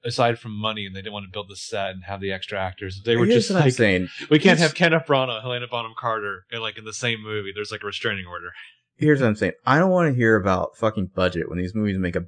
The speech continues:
Speaker 2: billion dollars each.
Speaker 1: Yeah, really.
Speaker 2: Like, really, you're talking about budget, a couple million?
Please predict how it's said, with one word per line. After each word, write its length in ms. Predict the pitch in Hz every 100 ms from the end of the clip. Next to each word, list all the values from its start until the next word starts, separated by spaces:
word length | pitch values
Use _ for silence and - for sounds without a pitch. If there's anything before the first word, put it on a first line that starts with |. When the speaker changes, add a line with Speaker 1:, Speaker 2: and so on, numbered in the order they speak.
| -
Speaker 2:
billion 380 | 117 101 101 90
dollars 460 | 87 87 78 71 -
each. 300 | - - - _ _ -
Speaker 1:
Yeah, 100 | 85
really. 180 | 92 90
Speaker 2:
Like, 140 | 90 92
really, 260 | 131 135
you're 80 | 123
talking 260 | 113 117 117
about 260 | 104 90 -
budget, 380 | 92 98 110 82
a 100 | 78
couple 280 | - 101 107
million? 480 | 98 101 104 110